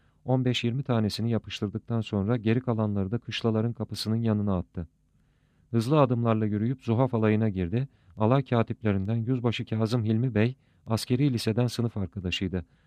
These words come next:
Talimler bitmiş, askerler karavanalarını yemek için yemekhanelere gitmişlerdi. Odasında tek başına sıkılan Kazım Bey, sınıf arkadaşını sevinçle karşıladı.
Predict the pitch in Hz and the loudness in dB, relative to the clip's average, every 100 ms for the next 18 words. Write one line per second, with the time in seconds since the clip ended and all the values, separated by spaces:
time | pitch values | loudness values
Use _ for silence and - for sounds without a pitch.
0 | _ - 110 117 120 120 101 98 - 123 | _ 4 4 4 2 2 0 -4 -4 -6
1 | - _ - 110 - 117 110 127 - 113 | -6 _ -2 -2 0 -2 2 0 4 4
2 | 117 131 123 110 107 113 113 127 - - | 6 4 4 2 2 2 2 0 -4 -6
3 | 123 120 117 117 113 113 110 90 - 95 | -2 0 0 2 2 2 2 0 -6 -8
4 | - 90 80 80 - _ - - _ _ | -2 0 -2 -6 -10 _ -18 -18 _ _
5 | _ - 117 127 127 139 147 156 170 - | _ -4 0 2 2 0 0 0 0 0
6 | 131 135 131 131 - 123 113 113 113 117 | -2 0 -2 -2 -2 0 0 0 0 0
7 | 139 123 139 _ _ - 135 147 127 110 | 0 0 -2 _ _ -2 0 2 0 -2
8 | 120 117 127 127 123 123 120 110 - 98 | -4 -4 -2 -2 0 -2 -2 -2 0 -2
9 | - 95 85 | -2 -4 -4